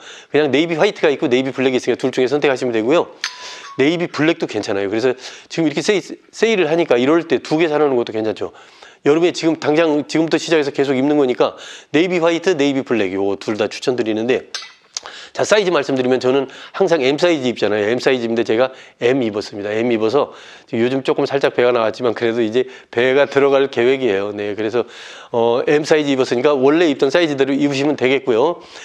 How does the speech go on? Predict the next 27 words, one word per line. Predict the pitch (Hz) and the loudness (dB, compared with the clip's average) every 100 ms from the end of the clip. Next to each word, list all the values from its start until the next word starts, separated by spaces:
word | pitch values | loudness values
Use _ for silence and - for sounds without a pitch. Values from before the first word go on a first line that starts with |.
| - - - - | -20 -20 -10 -2
가격이 | 147 147 165 156 185 175 - | 0 2 0 0 -2 -4 -12
십오만 | - - 190 185 165 156 156 | -6 -4 0 2 2 0 -2
오천 | 117 117 120 104 | -2 -2 0 -4
원입니다. | 92 95 107 - | -4 -10 -16 -4
본도 | 175 175 165 | 0 2 2
제품 | 147 135 139 - - - | 2 0 -4 -6 -16 -12
십오만 | - 190 196 185 | -4 0 2 2
오천 | 131 120 | 2 0
원, | 104 | 0
반팔 | 120 147 143 | 0 0 0
티셔츠 | 147 151 151 | -2 -2 -2
십오만 | - 180 170 151 | -2 0 2 2
오천 | 120 120 | 0 0
원이. | 107 101 | -2 -2
그런데 | - 139 131 147 123 - - - - - - - - - | 0 2 4 2 2 -2 -18 -18 -20 -20 -20 -20 -20 0
역시즌이 | 165 - 233 214 202 | 0 2 0 2 2
아니고 | 180 160 165 160 190 190 | 2 2 2 2 4 4
제시즌, | - - 208 - 220 160 123 95 - - _ | 2 0 0 0 -2 0 0 -2 -8 -20 _
현재 | - 254 254 233 | 2 2 4 2
시즌 | - - 226 226 208 | 2 0 2 0 2
세일을 | 240 220 196 175 | 2 4 2 2
들어가면서 | 165 156 143 143 151 | 4 4 4 2 0
십 | 151 220 - | 0 -4 -2
프로나 | 202 185 175 | 2 4 4
십오 | - 202 214 | 2 -2 -2
프로가 | - 147 139 104 | 0 2 2 2
아니고 | 131 123 147 104 | 0 2 0 0